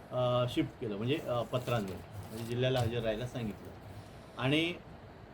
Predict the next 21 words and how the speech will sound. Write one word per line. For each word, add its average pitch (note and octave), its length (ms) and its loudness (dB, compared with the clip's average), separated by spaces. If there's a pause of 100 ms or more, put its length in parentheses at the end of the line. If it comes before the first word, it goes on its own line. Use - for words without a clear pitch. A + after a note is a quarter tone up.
लगेच E3 320 8
रविवारी F3 360 8
आमची E3 280 6
मीटिंग D#3 260 4
होती C3+ 180 8
मासिक, C3 280 4
ती F#3 180 -2
नियोजित G3 420 10
होती A#2+ 220 2
अठ्ठावीस A#2 400 -2
तारीखला, C3 360 0 (120)
अ, A#2 360 0
मासिक A#2+ 380 0
मीटिंग C3 220 0
होती G#2+ 180 -4
संचालक. G#2+ 360 -4
त्या C#3 200 0
मासिक B2+ 360 -2
मीटिंगमध्ये C3+ 500 2 (400)
सर्व D3 180 4
संचालकांसमोर C3 880 0